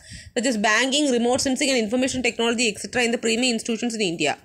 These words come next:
Then, uh, India through cultural events, that is classical dance, music, yoga, literature, et cetera, have historical ties with this particular region. Now, why is,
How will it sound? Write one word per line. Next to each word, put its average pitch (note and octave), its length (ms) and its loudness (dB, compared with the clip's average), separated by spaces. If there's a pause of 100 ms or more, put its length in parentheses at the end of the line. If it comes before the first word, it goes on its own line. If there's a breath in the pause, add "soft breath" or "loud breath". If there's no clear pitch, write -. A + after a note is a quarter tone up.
(1200 loud breath)
Then, A3+ 600 2
uh, F#3 300 4
India D4 320 2
through F4 180 0
cultural D#4+ 500 2
events, A3 280 2
that B3 120 0
is B3+ 120 -6
classical B3 440 0
dance, C4 300 2
music, A#3+ 400 2
yoga, A3+ 400 2
literature, A#3 340 0
et G#3+ 140 0
cetera, A#3+ 240 -2
have B3 180 2
historical B3+ 520 0
ties A3 260 0
with A3 80 -4
this A3 140 -4
particular G#3+ 340 0
region. F#3 240 0
Now, C4 100 2
why C4+ 220 2
is, F#4 380 2